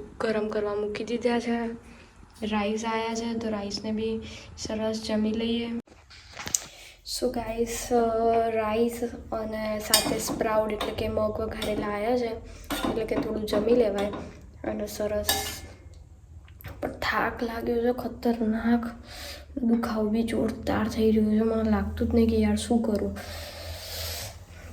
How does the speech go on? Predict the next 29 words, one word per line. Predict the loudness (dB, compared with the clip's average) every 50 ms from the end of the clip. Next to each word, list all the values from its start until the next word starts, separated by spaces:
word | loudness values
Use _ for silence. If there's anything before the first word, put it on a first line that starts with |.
| 2 4
તમારી | 6 6 6 6 6
પાસે. | 4 2 0 -2 -4 -6 -4 0
So | 2 4
ગાઈઝ, | 4 4 4 4 4 4 4 2 2 0 -6 -10 -12 -18 -20 -20 -20 -20 -20 -10 -2 2 6
આ, | 6 8 6 6 4 0 -4 -10 -6 -4 -4 -2 -2 -2 -2 -2 -4 -4 -6 -10 -14 -14 -14 -14 -12 -10 -10 -8 -6 -6 -8 -8 -8 -8 -2 4
આ | 6 6 6 6 4 0 -2 0 4
બેસાતું | 4 4 4 6 6 4 4 4 4 4 8
નહીં, | 10 10 10 10 10 8 4 6
પગ | 8 8 8 8 6 0 0 4
તો | 4 4
બિલકુલ | 6 4 2 0 -2 -2 0 2 4 4
વળતા | 4 4 4 4 2 2 4 4 4
જ | 4
નહીં, | 2 2 2 2 2 4
કેમ | 4 4 4 4
કે | 0 0
થાઈસની | -2 -2 -4 0 2 2 2 2 2 6 8 8
એક્સરસાઇઝ | 8 8 8 6 4 4 6 6 6 6 6 6
વધારે | 4 4 4 4 4 2 2
થઈ. | 2 2 2 4 4
આજે | 4 4 4 4 4
થાઈસ | 2 2 0 -2 -2 -2 2 2
હોય | 2 2 2 -2 -4 -8 -8 -8 -8 -8 -8 -6 -6 -4 -4 -2 2
એની | 4 4 6 8 8 8 8 6
એક્સરસાઇઝ | 4 2 0 0 2 2 2 4
વધારે | 2 2 4 6 4 4
થઈ | 4 4 4 6 6 6 6
લાગે | 6 6 6 6 4 4
છે | 4 4